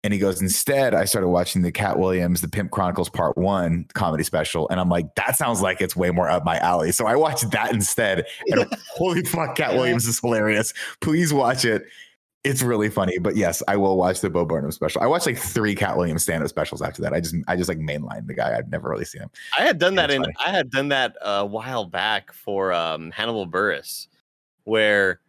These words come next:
Speaker 1: Oh, Hannibal's so funny.
Speaker 2: I think, like, I don't know exactly what it was. It may have been the whole sort of outing of Cosby that kind of put him more in my, eh, you know, in my attention span. Um, o-, obviously with him being a guest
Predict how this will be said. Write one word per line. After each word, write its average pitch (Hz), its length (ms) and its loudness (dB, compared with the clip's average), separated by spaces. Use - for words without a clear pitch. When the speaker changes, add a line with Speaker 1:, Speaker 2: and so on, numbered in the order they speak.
Speaker 1:
Oh, 90 60 0
Hannibal's 87 420 -2
so - 260 -2
funny. 76 380 -4
Speaker 2:
I 160 140 2
think, 196 400 -2
like, 220 540 0
I 160 80 0
don't 226 160 -2
know 190 140 4
exactly 117 540 0
what 90 320 0
it 123 120 0
was. 123 440 2
It 123 100 0
may 147 220 0
have 165 140 0
been 147 180 0
the 117 100 4
whole 123 340 0
sort 123 260 -2
of 98 240 -2
outing 107 360 2
of 87 140 -6
Cosby 104 540 -2
that 95 160 -10
kind 101 140 -4
of 90 120 -8
put 107 160 -4
him 101 140 -6
more 95 300 -4
in 101 100 -6
my, 85 300 -2
eh, 110 200 2
you 104 140 0
know, 82 180 0
in 95 180 0
my 95 340 0
attention 120 760 -4
span. 127 680 -2
Um, 90 500 -2
o-, 92 40 -2
obviously 107 360 0
with 92 140 -2
him 95 220 -4
being 92 240 -4
a 82 60 -8
guest 85 360 -6